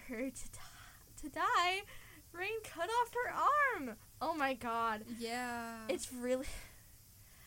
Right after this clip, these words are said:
Speaker 1: uh, what else?
Speaker 2: Yeah.
Speaker 1: Hexside is turned into, like, a rub-, a pseudo, like,
Speaker 2: Government.
Speaker 1: government shelter. Basha,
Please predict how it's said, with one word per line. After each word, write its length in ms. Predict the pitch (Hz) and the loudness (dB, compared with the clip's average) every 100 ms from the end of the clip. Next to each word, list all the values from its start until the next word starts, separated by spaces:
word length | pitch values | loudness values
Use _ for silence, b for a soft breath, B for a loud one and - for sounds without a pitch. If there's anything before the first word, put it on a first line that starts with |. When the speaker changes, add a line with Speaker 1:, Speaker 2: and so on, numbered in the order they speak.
| B B B B - - - | B B B B -20 -18 -4
Speaker 1:
uh, 140 | 240 | 0
what 160 | 254 269 | 2 4
else? 280 | 262 233 202 208 | 4 4 -2 -6
Speaker 2:
Yeah. 160 | 254 277 | -2 -2
Speaker 1:
Hexside 360 | - 359 349 | 2 4 4
is 120 | 320 | 2
turned 260 | - 269 262 | -4 -2 -2
into, 440 | 262 - 254 240 | -4 -2 0 0
like, 300 | 233 214 220 - - | -2 -4 -6 -12 -8
a 360 | 214 208 208 185 208 196 | -2 0 0 -2 -4 -6
rub-, 280 | 220 226 220 - - | -2 -2 -4 -10 -6
a 80 | 226 | -4
pseudo, 840 | - - 247 254 247 247 240 233 | -4 -4 -2 4 6 6 4 0
like, 380 | 220 202 202 - - | 0 -4 -6 -8 -14
Speaker 2:
Government. 640 | 226 208 214 214 220 220 - | -12 -12 -12 -12 -12 -14 -2
Speaker 1:
government 680 | 226 220 233 233 233 226 202 | 0 2 2 2 0 0 -2
shelter. 720 | - - 190 180 269 240 240 - | -6 -2 -2 -2 0 0 0 0
Basha, 680 | 196 208 247 - 339 339 349 | 4 6 6 4 4 4 2